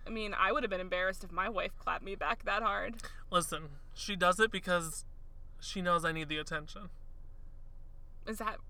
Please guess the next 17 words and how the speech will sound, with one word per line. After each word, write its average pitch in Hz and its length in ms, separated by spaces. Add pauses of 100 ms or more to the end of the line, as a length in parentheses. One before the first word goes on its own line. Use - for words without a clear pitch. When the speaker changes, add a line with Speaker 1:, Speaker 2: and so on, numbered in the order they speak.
Speaker 1:
why 226 220
she 247 140
does 262 200
it? - 20
Speaker 2:
Let's 427 200
move 453 240
on 330 100
to 254 140
a 214 40
different 185 340
topic. - 400 (200)
<laughs> - 340
YouTube 349 720
drama 247 320
of 254 160
the 247 100
week. 190 560